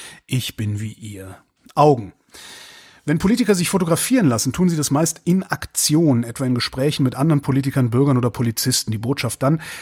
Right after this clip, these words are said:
sie sind gefragt und sie packen an. In diesem Bild ist der Blick aber direkt in die Kamera gerichtet zum Betrachter.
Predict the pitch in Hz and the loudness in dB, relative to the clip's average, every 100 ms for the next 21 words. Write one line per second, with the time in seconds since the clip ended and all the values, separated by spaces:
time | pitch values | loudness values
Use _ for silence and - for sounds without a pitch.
0 | - - 131 131 160 127 - - 90 - | -14 -2 0 2 2 0 -2 -2 -2 -2
1 | 113 - - 131 127 127 117 92 _ _ | -2 -4 -4 -2 -2 0 -2 -4 _ _
2 | 120 120 214 147 110 98 - - 127 117 | -4 0 4 4 2 -4 -8 -6 -4 -2
3 | 139 123 113 - 214 202 190 175 - 190 | -2 -2 0 0 0 0 0 0 2 2
4 | 113 104 107 107 - - 123 120 - 147 | 2 0 -2 -4 -4 -2 0 0 0 -4
5 | - 92 | -4 -8